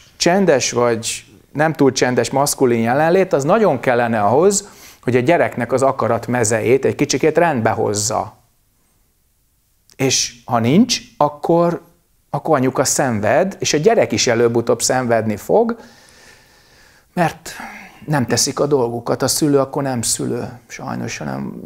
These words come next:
játszótárs, meg aggódó dadus, meg, ö, vásárlógép, meg, ö, internetes szolga, meg ilyenek.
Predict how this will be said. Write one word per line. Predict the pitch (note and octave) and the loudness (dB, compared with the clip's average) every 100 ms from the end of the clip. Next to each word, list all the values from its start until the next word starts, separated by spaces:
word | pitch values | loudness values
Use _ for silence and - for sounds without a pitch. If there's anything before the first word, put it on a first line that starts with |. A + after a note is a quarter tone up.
| B2+ | -6
játszótárs, | B2+ B2 - B2+ - B2 A#2+ - | -4 -4 -4 -4 -4 -4 -4 -8
meg | A#2+ A#2+ - - - | -8 -8 -10 -12 -6
aggódó | B2 A#2+ B2 A#2+ A#2+ | -4 -2 -4 -2 -4
dadus, | A#2 A#2 A#2 A#2+ A#2+ - | -4 -4 -4 -4 -6 -8
meg, | - G#2+ A2 G#2+ | -8 -8 -8 -6
ö, | B2 B2+ - | -4 -2 -4
vásárlógép, | A#2 A2+ - A#2+ A2+ A2+ A2+ A2+ A#2 - | -4 -4 -4 -4 -4 -4 -4 -4 -4 -8
meg, | A2 A2 A#2+ - | -8 -6 -6 -6
ö, | - A#1+ A#1+ B1 B1+ - - - - - - | -6 -4 -2 -2 -4 -6 -10 -20 -20 -20 -14
internetes | - A#2 A#2 A2+ A2 A2+ A#2 | -8 -6 -4 -2 -4 -4 -4
szolga, | - A#2 A2+ A2+ A#2 A#2+ | -4 -4 -4 -2 -2 -2
meg | A#2+ A2+ | -4 -6
ilyenek. | A2 B2 B2 - - | -6 -6 -8 -10 -14